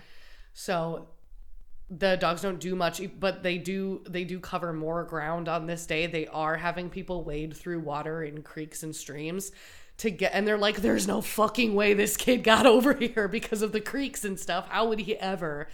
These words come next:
He's so little." And, and yet they keep going 'cause they're like, "It's possible, whatever.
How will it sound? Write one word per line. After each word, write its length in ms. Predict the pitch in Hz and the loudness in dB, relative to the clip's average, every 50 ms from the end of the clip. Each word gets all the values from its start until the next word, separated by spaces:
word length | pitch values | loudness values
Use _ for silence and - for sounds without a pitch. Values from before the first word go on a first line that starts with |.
| - - | -10 -6
He's 180 | 233 240 - | -6 -6 -6
so 440 | - - - - - 214 185 185 185 | -6 -6 -6 -2 0 2 2 2 2
little." 540 | 180 175 175 196 226 233 180 156 170 180 - - - - - - - - - 202 - - - | 2 0 0 0 0 0 0 -2 -4 -6 -8 -14 -18 -16 -16 -14 -14 -12 -10 -10 -6 -2 2
And, 260 | 208 208 208 202 - | 2 4 4 2 2
and 160 | - 196 202 | 0 0 2
yet 160 | 196 190 185 | 2 0 0
they 100 | 190 196 | -2 -4
keep 220 | 196 - 226 - - | -4 -6 -8 -8 -6
going 320 | 170 165 170 170 170 170 | -4 -2 -2 -2 -4 -6
'cause 120 | 151 160 156 | -6 -8 -6
they're 80 | 165 165 | -6 -4
like, 240 | 160 156 156 - - | -4 -4 -4 -6 -8
"It's 160 | - 170 - | -12 -12 -12
possible, 540 | - - 165 147 135 - - - 156 147 135 135 | -12 -10 -10 -8 -8 -10 -12 -12 -10 -10 -10 -8
whatever. 540 | 143 143 151 156 - 131 - 160 160 - | -8 -10 -10 -10 -10 -10 -10 -12 -12 -14